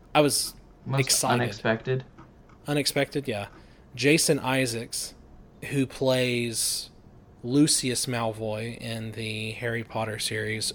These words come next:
Speaker 1: or I can't remember his character's name in The Patriot.
Speaker 2: Colonel T-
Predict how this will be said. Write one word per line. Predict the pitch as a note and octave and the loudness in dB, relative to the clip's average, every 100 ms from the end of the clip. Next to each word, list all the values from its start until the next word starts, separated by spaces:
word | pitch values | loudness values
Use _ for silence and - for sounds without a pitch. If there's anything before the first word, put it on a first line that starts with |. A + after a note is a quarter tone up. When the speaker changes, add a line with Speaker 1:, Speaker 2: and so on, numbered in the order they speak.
| - | -4
Speaker 1:
or | B2 A#2 A2 G#2+ A2 - - - - - | 0 2 2 0 -4 -8 -18 -20 -20 -18
I | - | -8
can't | - B2+ | -2 0
remember | B2 A#2 | 0 0
his | A2 - | -2 0
character's | B2+ A#2 - A2+ | 0 0 -2 -4
name | A#2 A2+ | -2 -4
in | A2 | -4
The | G#2+ | -6
Patriot. | - B2 A2 - G#2 G#2 - - - - - | -4 -4 -4 -6 -6 -8 -12 -20 -20 -20 -18
Speaker 2:
Colonel | - C#3+ C#3 C3 B2 | -2 2 4 4 2
T- | - | -4